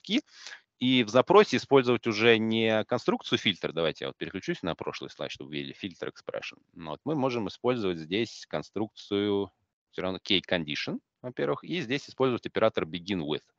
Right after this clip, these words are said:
И, соответственно, здесь указать, что мы хотим, э, этот датчик и все, что начинается с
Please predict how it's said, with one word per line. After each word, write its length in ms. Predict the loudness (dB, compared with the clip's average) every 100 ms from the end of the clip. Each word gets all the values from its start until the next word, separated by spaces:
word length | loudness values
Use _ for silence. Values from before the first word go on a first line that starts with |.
| _ -20 -20 -20 -6
И, 160 | -4
соответственно, 840 | 0 0 2 0 0 -2 0 0 0 _ -10
здесь 300 | -6 -4 -4
указать, 400 | -2 2 2 0
что 160 | -4
мы 100 | -6
хотим, 540 | -4 -6 -6 -6 -6 -6
э, 580 | -8 -6 -6 -6 -6 -8 -12 -14
этот 360 | -14 -12 -14 2
датчик 340 | 2 2 -2 -8 _ _ _ _ -8
и 160 | -6
все, 180 | 0 0
что 160 | 0 -4
начинается 760 | -6 -2 0 0 -4 -6 -4
с 420 | -6 -8 0 0